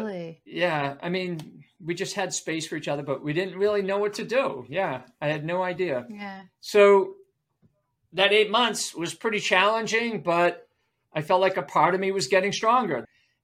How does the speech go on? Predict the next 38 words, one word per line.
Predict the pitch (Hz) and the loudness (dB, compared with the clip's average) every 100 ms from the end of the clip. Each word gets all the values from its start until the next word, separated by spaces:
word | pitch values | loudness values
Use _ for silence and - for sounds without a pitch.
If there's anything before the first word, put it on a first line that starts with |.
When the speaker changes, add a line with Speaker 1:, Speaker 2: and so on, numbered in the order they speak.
| - | 0
Speaker 2:
And | 190 190 190 156 - _ _ _ _ _ _ _ _ - | 4 4 2 -4 -14 _ _ _ _ _ _ _ _ -2
it | 175 | 0
went | 196 233 | 4 2
into | 247 277 | 2 -2
remission, | 254 214 190 262 - 151 135 190 139 | 0 0 2 2 2 -2 -2 -4 -10
according | - 156 151 143 | -6 -4 -4 -6
to | 143 | -8
science | - 107 113 165 156 | -6 -6 -6 -8 -6
or | 123 | -8
the | 117 | -8
medicine, | - 120 107 - 107 170 190 - | -8 -8 -8 -10 -10 -10 -10 -6
and | 143 139 143 | -2 -2 -2
it | 131 139 | -4 -4
came | 175 185 | -6 -6
back | 139 123 147 156 - - | -2 0 0 -4 -12 -8
about | 143 139 139 135 | -4 -2 -2 -4
three | 143 147 | -8 -6
months | 139 127 - | -4 -6 -4
later. | 175 170 - - - _ _ _ _ _ | -2 -2 -2 -8 -20 _ _ _ _ _
That's | - 190 240 - | 4 6 6 2
when | 196 226 | 0 0
Speaker 1:
Now, | 233 | 0
what, | 320 453 - | -2 -2 -4
I | 262 | -4
forgot | 285 262 | -2 -4
to | 233 - | -4 -2
ask | 196 190 | -2 -4
you | 180 | -12
something. | 170 - 147 - | -14 -14 -14 -12
Sorry, | 185 156 151 | -8 -6 -8
important. | 175 156 175 | -12 -12 -12
You, | 180 | -14
you | 196 | -10
gave | 190 208 | -2 -2
us | 196 - | -2 -6
your | 175 - | -8 -6
age, | 208 208 165 156 - | 0 0 0 -10 -14
but | 160 - | -14 -14